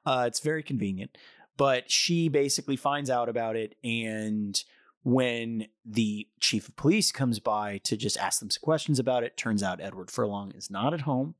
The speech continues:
He's gone missing. So obviously the suspicion goes up greatly. Uh, Liam Neeson, who has been having some trouble with Edward Furlong, they,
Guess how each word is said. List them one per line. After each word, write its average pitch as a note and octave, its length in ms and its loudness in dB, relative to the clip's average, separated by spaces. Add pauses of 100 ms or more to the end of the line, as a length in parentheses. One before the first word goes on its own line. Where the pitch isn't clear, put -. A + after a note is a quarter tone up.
(420)
He's G#2+ 200 0
gone C3 400 2
missing. A#2+ 420 0 (380)
So A#2+ 180 4
obviously A2+ 720 0 (360)
the A2 160 6
suspicion A2+ 800 2
goes G#2 220 -2
up G2 140 -8
greatly. A2 600 -4 (600)
Uh, A#2 320 2
Liam D3 460 4
Neeson, D#3+ 440 2
who E3 160 2
has A#2 160 0
been B2 180 -2
having A#2+ 340 0
some A2 180 2
trouble D#3 420 0
with A2 160 -2
Edward G2+ 300 -4
Furlong, G2+ 520 -2
they, G#2+ 240 0